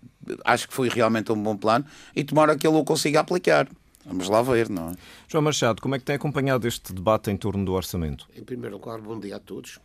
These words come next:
Speaker 3: Para mim, como o povo diz quando chove, miudinho, diz que uma chuva, uma chuva ma-, eh, molha
Speaker 2: Molha
Speaker 3: todos.
Speaker 2: todos.
Speaker 3: E para mim, isto é exatamente o orçamento que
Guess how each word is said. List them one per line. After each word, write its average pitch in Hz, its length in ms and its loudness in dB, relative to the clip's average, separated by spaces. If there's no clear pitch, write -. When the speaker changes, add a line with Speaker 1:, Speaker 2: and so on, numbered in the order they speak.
Speaker 3:
Para 120 160 -4
mim, 110 360 -4
como 98 560 -6
o 90 40 -16
povo 98 320 -12
diz 98 240 -8
quando 101 460 -4
chove, 87 460 -8
miudinho, 101 640 -8
diz 104 200 -8
que - 100 -12
uma 92 80 -2
chuva, 95 320 -4
uma 95 180 -2
chuva 90 360 -4
ma-, 104 380 2
eh, 104 340 4
molha 110 220 6
Speaker 2:
Molha 107 160 6
Speaker 3:
todos. 92 340 2
Speaker 2:
todos. - 140 -16
Speaker 3:
E - 60 -6
para 123 160 4
mim, 127 320 6
isto - 360 0
é 117 60 0
exatamente 113 600 0
o - 20 0
orçamento 101 480 0
que - 60 -12